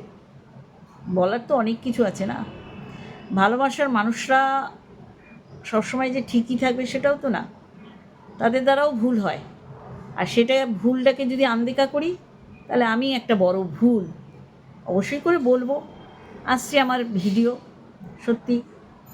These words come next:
মানুষ খেতে শুরু করেছিল যে পারিবারিক কেচ্চা, এবার মনে হচ্ছে,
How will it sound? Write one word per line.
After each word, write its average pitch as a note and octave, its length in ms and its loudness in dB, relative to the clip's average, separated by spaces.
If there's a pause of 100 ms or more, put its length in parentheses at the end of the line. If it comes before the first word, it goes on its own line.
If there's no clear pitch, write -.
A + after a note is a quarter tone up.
(1800)
মানুষ A3 460 0
খেতে B3+ 280 2
শুরু C4 240 0
করেছিল A#3+ 580 -2
যে A#3 80 0
পারিবারিক A#3 540 -2
কেচ্চা, - 320 -4
এবার B3 340 0
মনে A#3+ 220 -2
হচ্ছে, B3+ 420 -2